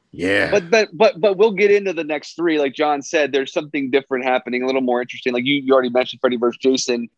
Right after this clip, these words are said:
Speaker 2: which I kinda love Freddy versus Jason,
Speaker 1: Me too,
Speaker 2: honestly.
Speaker 1: man. I
Speaker 2: Um,
Speaker 1: legitimately loved it, man.
Speaker 2: and that's, like, another one, like, in the theaters, seeing that in the theater was a fucking experience. Like, it was awesome. And, you know, with a crowd, that's one of those, like,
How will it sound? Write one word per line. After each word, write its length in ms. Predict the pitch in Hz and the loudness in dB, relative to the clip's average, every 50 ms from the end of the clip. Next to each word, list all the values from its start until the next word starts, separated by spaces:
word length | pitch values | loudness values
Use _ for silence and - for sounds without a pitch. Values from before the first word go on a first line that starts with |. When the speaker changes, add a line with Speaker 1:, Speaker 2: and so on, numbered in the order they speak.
| _ _ _ _ _ - | _ _ _ _ _ -4
Speaker 2:
which 160 | - 143 - | -2 0 2
I 100 | 202 - | 2 2
kinda 300 | - 247 262 220 175 139 | 4 2 2 2 2 0
love 340 | 123 120 143 143 143 139 117 - | 0 0 0 0 0 0 -2 -4
Freddy 180 | 139 123 123 113 | -6 -6 -6 -6
versus 320 | 113 120 110 - 113 107 | -8 -8 -8 -10 -12 -6
Jason, 340 | 101 117 120 123 113 - 110 | -2 0 0 0 0 -2 0
Speaker 1:
Me 100 | 117 131 | 0 0
too, 60 | 131 - | 0 0
Speaker 2:
honestly. 400 | 117 123 117 101 92 82 82 78 | 0 2 2 0 0 0 -2 -2
Speaker 1:
man. 160 | 76 78 78 _ _ _ _ _ _ _ _ | -4 -4 -8 _ _ _ _ _ _ _ _
I 160 | 135 131 131 | 2 4 6
Speaker 2:
Um, 140 | 131 123 120 | 6 4 4
Speaker 1:
legitimately 400 | 117 101 104 98 95 90 85 82 | 2 0 -2 -2 -2 -2 -2 -2
loved 300 | 78 78 78 76 67 67 | -2 -4 -4 -4 -6 -10
it, 200 | 69 67 67 58 | -14 -14 -14 -14
man. 220 | 65 67 65 - _ - | -14 -14 -14 -14 _ -4
Speaker 2:
and 120 | 147 147 | -2 2
that's, 180 | 156 165 175 - | 2 2 2 2
like, 100 | 196 160 | 0 0
another 360 | 156 143 147 147 147 147 143 | 0 0 0 0 0 0 0
one, 260 | 139 139 139 139 139 | 0 0 -2 -2 -2
like, 240 | 135 131 120 120 110 _ _ _ | -2 -2 -2 -4 -6 _ _ _
in 160 | - 156 156 147 | -4 -2 -2 -2
the 80 | 135 - _ | -6 -6 _
theaters, 540 | - 147 151 151 156 160 160 160 160 147 - _ | 0 0 2 2 2 2 2 0 0 -4 -4 _
seeing 180 | 151 151 151 | -2 0 0
that 100 | 151 143 | -2 -2
in 40 | 135 135 | -4 -6
the 60 | 135 | -6
theater 380 | - 151 151 156 156 156 151 | -4 -2 -2 0 0 0 -2
was 220 | 147 135 131 120 120 | 0 -2 -2 -2 -4
a 140 | 113 110 - - - | -6 -8 -8 -4 -4
fucking 260 | 139 131 - 113 113 | -4 -4 -4 -8 -10
experience. 760 | 104 90 - - - - 131 120 110 104 98 78 - - - | -10 -10 -12 -6 -2 0 0 0 0 -2 -4 -8 -12 -6 -4
Like, 120 | 117 113 | 0 2
it 80 | 120 127 | 2 2
was 160 | 120 113 107 | 2 2 2
awesome. 480 | 87 110 117 113 107 - - - - _ _ _ _ _ _ _ _ _ _ _ _ _ - | 2 4 4 2 2 -2 -6 -16 -18 _ _ _ _ _ _ _ _ _ _ _ _ _ 0
And, 340 | 123 120 120 113 110 113 | 2 4 4 2 2 2
you 80 | 120 117 | 2 2
know, 120 | 113 110 | 2 2
with 160 | 107 113 113 107 | 2 2 0 0
a 80 | 107 | -2
crowd, 440 | - - 131 120 120 123 123 120 110 | -2 0 2 4 6 6 4 4 4
that's 200 | 123 123 123 - | 2 2 2 0
one 100 | 131 123 | -4 -6
of 80 | 117 113 | -4 -2
those, 220 | 117 117 117 110 | -2 -2 -2 -2
like, 180 | 117 110 104 | -4 -4 -4